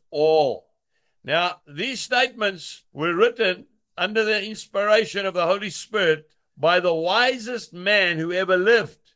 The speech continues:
He was no fool. I'm talking about Solomon, the wisest man who ever lived, next to Jesus Christ, of course.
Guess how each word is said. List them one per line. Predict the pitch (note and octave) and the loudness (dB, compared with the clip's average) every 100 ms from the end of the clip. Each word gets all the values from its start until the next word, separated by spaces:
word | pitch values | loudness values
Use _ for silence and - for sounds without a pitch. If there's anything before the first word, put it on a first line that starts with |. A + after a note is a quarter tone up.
| _ _ - | _ _ -12
He | C#3+ | -6
was | A3+ A#3+ F3 | 2 2 2
no | A3 B3 | 0 0
fool. | D#3 A#3 B3 - - - | -2 -4 -2 -4 -6 -10
I'm | D3+ E3+ | -8 -4
talking | G#3+ A3 G3 | -2 -2 -2
about | G3 F#3 F3+ | -2 0 -2
Solomon, | - A3+ B3+ G#3 - _ _ _ _ _ _ - | -2 2 2 0 -8 _ _ _ _ _ _ -6
the | B2 | -4
wisest | C3 F3+ A#3+ B3 B3+ A#3 G#3+ | 0 2 2 0 -4 -10 -2
man | G#3+ G3+ G3 | 2 4 2
who | G3 | 0
ever | G#3+ A3+ | 2 2
lived, | G#3 F#3 | 0 -2
next | E3+ A3 - | -4 -6 -8
to | G3 | -12
Jesus | D3 A#3+ F3+ F3 - | -8 -8 -8 -10 -8
Christ, | - G#3+ F#3 - | 0 2 2 -2
of | D#3+ | -10
course. | - F3 C#3+ - - | -8 -6 -6 -8 -20